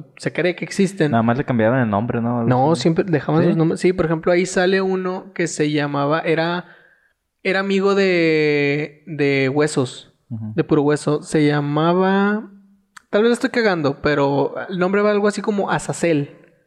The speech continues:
Speaker 2: Ah.
Speaker 1: Algo así. Y de hecho lo, lo ponían como
Speaker 2: Como Azael, ¿no? El
Speaker 1: Mm, no, el nombre re-, real es Azazel, se lo dejaron igual.
Speaker 2: Ah, ok.
Speaker 1: Y lo ponían como, digamos, como un motociclista, un vato así que bien rudo y así, pues, mamadísimo.
Speaker 2: Ujú.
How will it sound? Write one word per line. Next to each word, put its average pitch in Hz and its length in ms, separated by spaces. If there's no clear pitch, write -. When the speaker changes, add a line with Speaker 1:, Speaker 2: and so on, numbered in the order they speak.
Speaker 2:
Ah. 113 280
Speaker 1:
Algo 160 180
así. 185 340
Y 196 120
de 180 100
hecho 220 220
lo, 202 280
lo 165 360
ponían 165 260
como 190 320
Speaker 2:
Como 151 160
Azael, 117 480
¿no? 117 180
El 104 60
Speaker 1:
Mm, 180 320
no, 185 220
el 165 220
nombre 208 320
re-, 190 200
real 160 460
es - 100
Azazel, 165 440
se 160 80
lo 139 100
dejaron 151 240
igual. 131 340
Speaker 2:
Ah, 113 240
ok. 147 80
Speaker 1:
Y 175 200
lo 175 360
ponían 170 260
como, 202 340
digamos, 175 240
como 214 160
un 202 80
motociclista, 190 640
un 180 40
vato 180 180
así 202 140
que 196 120
bien 175 260
rudo 170 600
y 147 340
así, 139 200
pues, 170 200
mamadísimo. 156 880
Speaker 2:
Ujú. 117 280